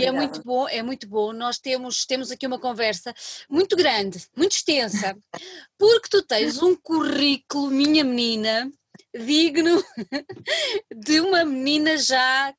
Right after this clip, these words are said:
Speaker 1: que és muito nova, muito jovem, mas tens um currículo já bastante, bastante compacto e bastante preenchido. Mas antes disto tudo,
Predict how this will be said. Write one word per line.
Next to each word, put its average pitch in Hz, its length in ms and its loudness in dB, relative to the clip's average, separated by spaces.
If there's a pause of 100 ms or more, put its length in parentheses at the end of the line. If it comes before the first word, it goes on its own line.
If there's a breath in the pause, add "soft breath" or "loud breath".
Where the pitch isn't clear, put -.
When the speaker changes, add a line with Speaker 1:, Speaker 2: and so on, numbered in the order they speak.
Speaker 1:
que 302 60 -2
és 262 140 0
muito 392 320 2
nova, 226 340 0
muito 285 260 -4
jovem, 208 440 -4
mas 277 160 -4
tens 247 220 -2
um 262 120 -8
currículo 247 380 -10
já 226 200 -6
bastante, 240 480 -6 (460 loud breath)
bastante 240 340 -2
compacto 254 840 -4
e 269 80 -8
bastante 233 360 -4
preenchido. 202 680 -4 (420 loud breath)
Mas 320 200 0
antes 277 240 -2
disto 285 320 -2
tudo, 247 420 -14